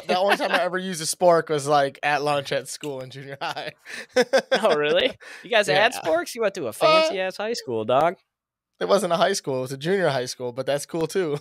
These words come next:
Speaker 1: <laughs>
Speaker 2: That is cool. Damn.
Speaker 1: Why? What do you
Speaker 2: Yeah, I
Speaker 1: think?
Speaker 2: think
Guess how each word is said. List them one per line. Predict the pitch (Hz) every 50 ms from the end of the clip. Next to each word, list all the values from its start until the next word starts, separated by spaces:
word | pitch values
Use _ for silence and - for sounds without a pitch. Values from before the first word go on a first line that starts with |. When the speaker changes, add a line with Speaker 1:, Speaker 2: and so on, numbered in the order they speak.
| _ _ -
Speaker 1:
<laughs> | - 220 208 - - - 220 -
Speaker 2:
That | 226 214 - - 214 131
is | 147 208 214 -
cool. | - - - 101 101 - _ _ _ _ _ _ _ _ _ - 208 -
Damn. | 151 147 143 131 117 113 - - - - - _ _ _ _ _ _ _ _ _ _ _
Speaker 1:
Why? | - 147 147 147
What | 151 170
do | 175
you | 185 196
Speaker 2:
Yeah, | 190 170
I | 170
Speaker 1:
think? | 143 -
Speaker 2:
think | 208 -